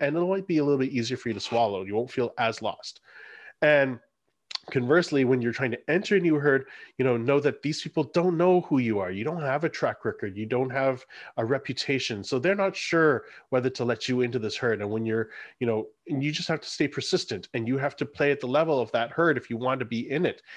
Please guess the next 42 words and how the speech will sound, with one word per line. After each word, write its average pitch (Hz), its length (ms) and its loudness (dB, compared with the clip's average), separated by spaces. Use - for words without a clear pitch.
You 120 80 -2
can't 139 360 -2
be 123 240 -2
completely 127 460 -4
different 185 360 0
from 131 160 -2
that 104 200 -2
herd, 175 400 2
because 120 300 -2
again, 127 340 0
they're 131 180 4
gonna 131 220 2
be 127 100 0
worried 123 380 2
that, 110 160 -6
"Oh, 101 300 -2
well, 95 80 -2
you're 117 160 0
different. 131 360 -2
Either 104 200 -4
you're 95 120 -8
gonna, 90 160 -8
you 101 120 -4
know, 90 200 -6
be, 104 340 -6
you're 113 140 0
gonna 92 120 -4
drag 120 320 0
us 110 140 -4
down 127 340 0
and 98 140 -6
we're 101 140 -4
gonna 104 160 -4
be 104 220 -6
bait 113 340 -4
for 117 500 0
a 110 80 -8
predator, 135 540 0
um, 117 300 0
or, 151 480 6
you 127 100 0
know, 123 280 2